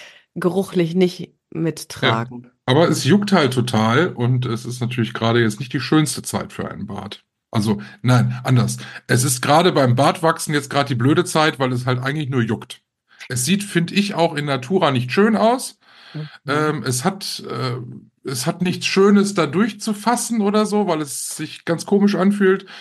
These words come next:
Speaker 2: Also mal gucken, was in drei Wochen so ist.
Speaker 1: Dieser,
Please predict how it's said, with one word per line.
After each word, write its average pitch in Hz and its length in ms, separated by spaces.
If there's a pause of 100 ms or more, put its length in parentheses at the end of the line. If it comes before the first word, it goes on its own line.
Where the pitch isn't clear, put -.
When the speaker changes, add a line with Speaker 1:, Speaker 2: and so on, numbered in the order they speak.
(260)
Speaker 2:
Also 151 200
mal 160 140
gucken, 185 240
was 151 220
in 139 80
drei 120 240
Wochen 107 240
so 85 120
ist. - 260 (1120)
Speaker 1:
Dieser, 151 440